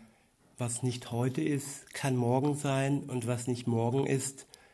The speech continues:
kann dann eben dann sein, wenn er das für nötig hält. Und ab Vers zwölf heißt es dann, "Glücklich zu nennen ist das Volk, dessen Gott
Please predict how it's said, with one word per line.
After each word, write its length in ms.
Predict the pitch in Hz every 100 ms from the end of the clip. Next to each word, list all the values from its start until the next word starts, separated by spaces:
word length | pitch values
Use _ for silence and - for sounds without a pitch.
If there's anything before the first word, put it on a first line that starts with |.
| _ _ _
kann 220 | - 127
dann 220 | 127 131
eben 340 | - 127 131 123
dann 280 | 113 127 139
sein, 380 | 139 131 135
wenn 160 | 127 127
er 280 | - 120 123
das 360 | 127 127 - -
für 160 | - 151
nötig 520 | 175 170 123 - -
hält. 340 | 95 90 - - _ - - - - - - - - - - - - _ - _ _ _ _ _
Und 300 | - 123 113
ab 160 | 113 113
Vers 640 | - 160 170 - - - - - -
zwölf 400 | - 247 220 -
heißt 240 | 120 117
es 140 | 117 -
dann, 320 | 127 127 120 - -
"Glücklich 680 | 180 185 185 113 107 - - -
zu 160 | 131
nennen 500 | 117 117 139 151 - -
ist 320 | - 151 - - -
das 240 | 110 110
Volk, 540 | - 113 120 151 - - - - - - - - -
dessen 320 | 131 131 117
Gott 380 | 123 139 147